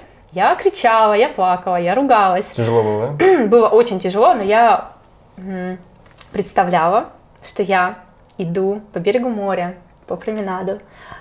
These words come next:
Speaker 1: летом, в этом платье. Ветер колышет вот это платье, развивается подол,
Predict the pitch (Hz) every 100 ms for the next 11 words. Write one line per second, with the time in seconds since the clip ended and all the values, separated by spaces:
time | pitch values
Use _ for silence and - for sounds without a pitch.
0 | - 180 180 - 202 - _ 190 180 247
1 | 285 240 196 190 196 202 208 _ _ _
2 | _ 185 196 190 190 185 - _ _ -
3 | - 180 190 - 202 - - - 185 185
4 | - 170 - 180 190 202 - - 185 175
5 | 190 190 190